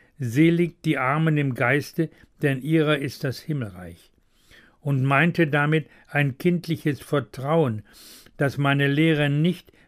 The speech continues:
mit dem Intellekt zerpflückt und untersucht. Der Verstand ist euch vielfach hinderlich, das Herz erschließt euch meine Wahrheit. Ob du,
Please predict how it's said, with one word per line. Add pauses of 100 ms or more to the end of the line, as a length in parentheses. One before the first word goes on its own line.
mit
dem
Intellekt (280)
zerpflückt
und
untersucht. (720)
Der
Verstand
ist
euch
vielfach
hinderlich, (500)
das
Herz
erschließt
euch (280)
meine
Wahrheit. (1800)
Ob
du,